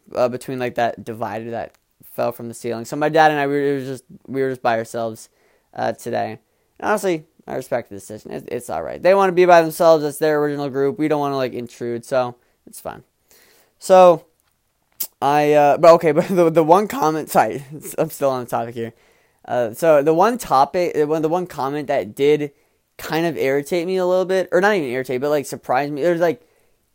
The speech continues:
made me feel, like, out of the ordinary, was that they were scared to play. It's like, I'm not gonna, I'm not gonna, like, try and hit you with the, with the ball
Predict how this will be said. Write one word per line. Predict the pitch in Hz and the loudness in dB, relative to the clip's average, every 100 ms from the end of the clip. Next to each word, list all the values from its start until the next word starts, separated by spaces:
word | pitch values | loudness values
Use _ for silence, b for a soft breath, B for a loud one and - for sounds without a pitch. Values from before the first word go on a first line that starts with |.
| _ - | _ 0
made | 180 196 | 0 2
me | 196 | -2
feel, | - 165 165 160 | -4 0 4 4
like, | 143 | 4
out | 120 139 | 4 2
of | |
the | 139 | 2
ordinary, | 135 147 165 185 175 | -4 -6 -2 0 0
was | 156 | -2
that | 165 160 | -2 -2
they | 175 | -2
were | 156 | -2
scared | 127 - - - 156 160 135 | -6 -10 -10 2 4 4 2
to | |
play. | 127 135 | -4 -4
It's | 120 | -2
like, | 131 120 _ _ _ _ _ _ - | -4 -6 _ _ _ _ _ _ -6
I'm | 180 | -2
not | 214 466 | 0 0
gonna, | - | -4
I'm | 190 | -2
not | 208 247 | -2 -2
gonna, | 254 247 | -2 0
like, | 214 127 113 _ _ _ _ _ _ _ _ _ _ _ _ _ _ - | 2 0 -8 _ _ _ _ _ _ _ _ _ _ _ _ _ _ -4
try | 202 208 | 0 2
and | 185 | 4
hit | 196 | 4
you | 208 | 2
with | 196 202 | 0 -2
the, | - 160 | 2 4
with | 151 156 | 2 0
the | 131 | 0
ball | 107 127 151 98 78 - | 0 2 4 2 -4 -20